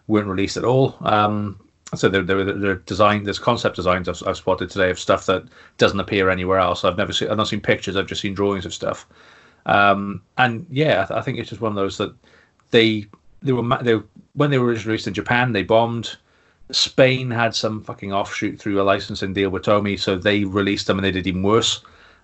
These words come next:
Uh, was it? I can't remember what they called. Was it? Oh, I can't remember. It's, it's, it's, uh, some would begin with M. I can remember that, but I can't remember what they were called. So they released them. They bu-, they tanked, and then they released them in America as Zoids, and they did really well in America. So they rebranded the original ones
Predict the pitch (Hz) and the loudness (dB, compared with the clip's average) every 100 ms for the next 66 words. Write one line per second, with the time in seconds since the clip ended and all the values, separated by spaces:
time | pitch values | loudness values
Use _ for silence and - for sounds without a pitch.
0 | _ - 107 104 110 139 - _ - - | _ 0 2 4 2 0 0 _ -6 -2
1 | 113 104 101 95 90 92 104 - _ - | 0 0 2 2 2 -4 -6 -8 _ -8
2 | 98 90 95 87 87 98 - - - 87 | -6 -4 -6 -6 -6 -8 -8 -10 -8 -8
3 | 92 95 92 - 101 113 - - 139 127 | -6 -8 -6 -4 -2 -2 -2 2 4 4
4 | 113 107 101 92 87 - 104 90 87 85 | 4 4 4 4 2 -2 -2 -2 -2 -2
5 | 98 92 87 98 92 98 104 95 - - | -2 -2 -4 -4 -6 -4 -4 -4 -10 -18
6 | - - 117 113 107 123 147 - 110 104 | -12 -2 6 6 6 4 4 2 -2 0
7 | 101 92 - - 113 - 131 101 90 107 | 0 -2 -4 -2 -2 0 0 0 -2 -4
8 | 104 104 104 120 120 110 104 110 107 101 | -2 0 -2 -2 -4 -4 0 2 2 0
9 | 95 98 95 87 98 82 - - - _ | 0 0 0 0 0 -2 -6 -10 -14 _
10 | _ - - 104 95 95 - - _ - | _ -14 -8 -6 -6 -8 -14 -20 _ -2
11 | 123 98 92 95 95 95 92 92 107 95 | 2 2 0 -2 -2 0 0 2 2 0
12 | 95 - 98 95 123 123 113 110 95 90 | 0 -6 -6 -4 -4 2 2 2 -2 -6
13 | - _ _ _ _ 107 104 92 95 98 | -10 _ _ _ _ 0 0 -2 -4 0
14 | 95 87 87 - | -2 -2 -8 -10